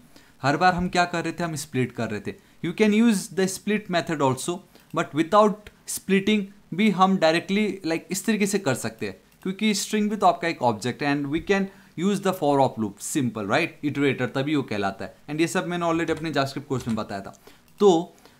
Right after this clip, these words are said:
मेरे पास जब इतने सारे वैल्यूज आ चुके हैं इंडिविजुअली, तो मैं यहाँ पे कंडीशन लगा सकता हूँ ना, if मेरा ये जो कैरेक्टर का, जो कैरेक्टर कोड ऐड करके एक जो मेथड है,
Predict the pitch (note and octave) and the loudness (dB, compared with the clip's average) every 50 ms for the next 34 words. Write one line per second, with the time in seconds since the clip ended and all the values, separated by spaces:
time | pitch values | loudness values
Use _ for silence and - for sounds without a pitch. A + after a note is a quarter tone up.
0 | _ _ B2 B2+ C#3+ D#3 E3+ - F#3 F#3 F#3 C#3+ D3 F3 E3+ C#3 C3+ C3 - - | _ _ 0 0 2 2 2 4 4 4 4 2 0 -2 -2 -2 -2 -2 -4 -4
1 | E3 F3+ E3+ - E3+ E3 D#3+ E3 D3 C3+ C3 C3 C#3 D3 D3 C3+ - - B2 B2+ | -4 -4 -4 -2 -2 -2 -2 -2 0 0 0 2 2 0 -2 -2 0 4 4 4
2 | C#3 C#3 - C3+ B2+ - C3+ C3 C3+ - - D3 D3 C#3+ D3+ D#3+ C3+ C3 A2+ G#2+ | 4 2 -2 -6 -4 -2 -2 -2 -2 -2 -2 -2 0 2 2 2 2 0 0 0
3 | A#2+ A#2+ A2 B2 D3+ D#3+ - - - - - _ _ _ F3 E3+ E3 F3 F3+ F3+ | 0 2 2 0 0 -2 -8 -16 -20 -20 -20 _ _ _ -6 -4 -2 -2 -2 0
4 | E3+ C#3 C3+ C#3+ D3 - F#3 E3+ - - D3+ D3 D3+ D3 D3+ F#3+ F3 D#3+ D3 C3+ | 0 -2 -2 -2 -4 -4 -6 -4 -4 -4 -2 -2 -2 -2 -4 -4 -2 -2 -2 0
5 | C3 C#3+ C#3 - C#3 C3 - - A#2 A#2 B2+ C#3 - - G3+ G#3 - - - - | 0 -2 -4 -4 -8 -10 -8 -6 -4 -4 -4 -4 -2 -2 -2 -2 -2 -4 -10 -18
6 | - - - - - - _ _ _ _ _ - - - - - C3+ C#3 D3+ E3 | -20 -20 -20 -20 -20 -20 _ _ _ _ _ -20 -20 -16 -8 -4 -2 0 2 2
7 | F3+ G#3 G#3+ G#3+ G#3 G3+ F#3+ F3+ F#3+ F#3+ - D#3 C#3+ D3 D#3 D3+ - G3+ G3+ G3 | 2 2 4 4 4 2 2 0 -4 -2 0 0 0 0 0 -2 -2 -2 -4 -2
8 | F#3+ F#3 F3+ F3 E3 E3+ D#3+ - - D#3 D3+ D#3 D3+ D3+ F#3 F#3 F3 - - E3 | -2 -2 -2 -2 -4 -6 -6 -4 -2 -2 -2 -2 -4 -4 -6 -6 -6 -6 -4 -2
9 | D#3 D#3+ E3 E3 D#3+ F#2+ A2 C#3 C#3 C#3 - - D3+ C3 B2+ B2+ D3+ D3 C#3+ C#3 | 2 2 2 2 2 2 2 2 2 2 0 -4 -4 -6 -4 -4 -4 -2 -2 -4
10 | B2 A#2 B2+ C#3+ C#3+ B2 A2 A2 A2+ A#2 - - E3 D#3+ C#3 C#3 D#3+ | -4 -4 -4 -4 -2 -2 -2 -2 -2 -4 -4 -4 -4 -2 -2 -4 -4